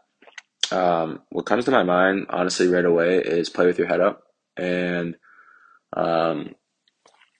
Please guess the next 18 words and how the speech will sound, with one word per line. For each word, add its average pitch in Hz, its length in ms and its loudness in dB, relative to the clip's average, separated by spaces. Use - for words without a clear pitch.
I 107 100 -4
think 113 360 0
that 92 560 2
that's 101 200 4
so 101 180 2
much 101 240 2
of 87 140 0
what 90 340 2
you 95 380 4
taught 90 380 2
us 82 340 -6
as 87 220 -8
kids. 87 320 -2
You 90 80 -2
played 87 220 -2
a - 20 -4
physical 98 720 -2
style 85 720 -2